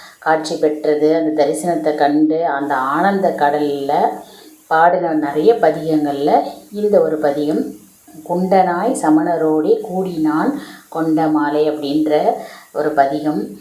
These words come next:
இதுல என்னன்னா, ஒரு சமணர்களோட கூடியிருந்த அந்த தன்னுடைய நெஞ்சக்கிட்ட சொல்றாரு, "இவ்வளோ நாள் அங்க இருந்தோம், நல்ல வேளை இப்பயாவது நான் வந்து பெருமானை நினைச்சு வந்தனே"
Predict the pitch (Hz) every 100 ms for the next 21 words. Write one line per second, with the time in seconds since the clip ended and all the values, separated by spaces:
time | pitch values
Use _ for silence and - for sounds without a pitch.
0 | - - 156 143 160 208 180 160 202 180
1 | 170 175 185 208 196 175 170 165 170 170
2 | 170 175 175 160 156 156 147 139 160 220
3 | - - - _ _ _ _ - 170 160
4 | 156 156 170 208 196 - 156 165 151 156
5 | 185 165 156 165 160 156 - 175 160 156
6 | 156 160 202 - - - - 147 160 170
7 | 175 180 233 196 - 180 180 180 202 226
8 | 208 170 180 180 165 175 175 170 160 156
9 | 156 - 156 147 151 156 160